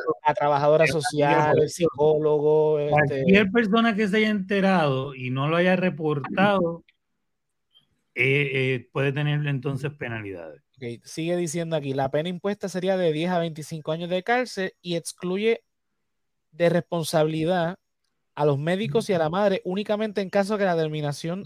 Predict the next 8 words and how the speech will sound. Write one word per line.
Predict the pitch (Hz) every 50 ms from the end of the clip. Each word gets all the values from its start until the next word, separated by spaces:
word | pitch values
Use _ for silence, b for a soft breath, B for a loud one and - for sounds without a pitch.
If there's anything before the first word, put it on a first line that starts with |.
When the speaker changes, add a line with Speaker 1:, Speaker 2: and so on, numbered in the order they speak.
| - _
Speaker 1:
del | _ 175 180 190 190
embarazo | 196 196 190 190 202 226 214 208 196
busque | 180 180 - - 202
prevenir | - - 170 160 151 151 147 160 185 185
la | 202 190
muerte | 180 185 208 220 196 - - -
o | - 185
incapacidad | 220 226 - 226 202 202 185 - 180 170 156 156 185